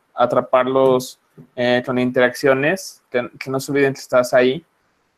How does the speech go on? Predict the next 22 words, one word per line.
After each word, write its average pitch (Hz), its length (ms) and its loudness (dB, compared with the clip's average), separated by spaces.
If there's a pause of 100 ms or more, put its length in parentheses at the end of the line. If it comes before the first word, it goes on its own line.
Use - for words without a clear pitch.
(120)
Eh, 127 540 0
todo 180 300 4
siempre 156 360 -4
pensando 135 460 -6
en 127 100 -6
que 127 120 -10
debe 127 240 2
tener 120 420 -4 (340)
un 131 160 -8
diseño 120 640 -4
muy 131 180 -2
mobile 120 320 0
friendly, 143 480 -2 (840)
eh, 117 640 -2
para 120 200 4
que - 120 -10
podamos 123 840 2
interactuar 123 640 0
con 131 160 -4
el 123 80 -2
sitio. 131 360 -6 (520)
Eh, 123 400 -2